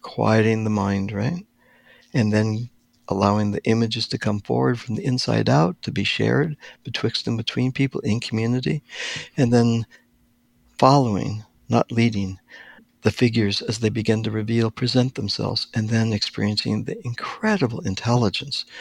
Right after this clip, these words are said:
you know, the innate intelligence, the incredible possibilities and opportunities that open up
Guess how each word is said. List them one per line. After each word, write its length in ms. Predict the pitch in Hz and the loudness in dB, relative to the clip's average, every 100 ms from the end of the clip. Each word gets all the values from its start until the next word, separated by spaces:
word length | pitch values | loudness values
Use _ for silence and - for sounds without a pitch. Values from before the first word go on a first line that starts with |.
| - - - - | -12 -14 -12 -2
you 120 | 123 | 2
know, 240 | 110 113 | 2 2
the 280 | 113 - - - 262 | 0 -2 -4 -6 0
innate 500 | 160 131 147 165 - | 4 6 6 4 2
intelligence, 760 | - 92 104 - - - 120 | -4 -2 0 0 -4 -6 -8
the 120 | - 120 | -4 -4
incredible 680 | 110 - 151 151 139 113 - - - - - _ | -2 0 2 2 2 -2 -4 -12 -12 -14 -18 _
possibilities 840 | - 139 131 123 113 120 117 104 - | 0 2 4 2 2 2 2 0 -2
and 100 | - | -2
opportunities 680 | 95 110 107 113 107 98 - | -2 -2 -2 0 2 0 -2
that 140 | - - | -4 -2
open 300 | 104 110 104 | -2 0 0
up 180 | 98 | 0